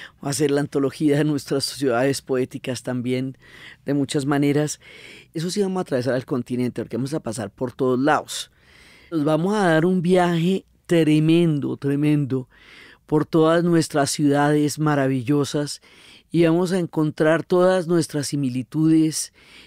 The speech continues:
y nuestras particularidades y nuestras especificidades culturales y nuestros profundos lazos comunes.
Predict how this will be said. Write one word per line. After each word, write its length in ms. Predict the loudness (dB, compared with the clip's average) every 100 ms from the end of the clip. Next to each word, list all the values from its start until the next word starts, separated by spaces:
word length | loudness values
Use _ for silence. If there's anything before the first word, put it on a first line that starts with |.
| _
y 140 | 0
nuestras 480 | 2 2 2 -2 -2
particularidades 1400 | 0 -2 -2 -8 0 0 2 2 2 2 2 2 0 -4 -4
y 140 | 0
nuestras 840 | 2 2 0 -2 -2 0 0 -2 -4
especificidades 1120 | -4 -2 -4 -2 -4 -4 -4 0 2 2 -2
culturales 920 | -2 -4 -2 0 0 0 0 -4 -6
y 60 | -4
nuestros 520 | -2 -4 -4 -8 -8
profundos 1000 | -8 -6 -6 -4 -4 -2 -2 -2 -4 -4
lazos 600 | -2 0 -2 -4 -10 -12
comunes. 920 | -6 -6 -2 -2 0 -2 -4 -8 -10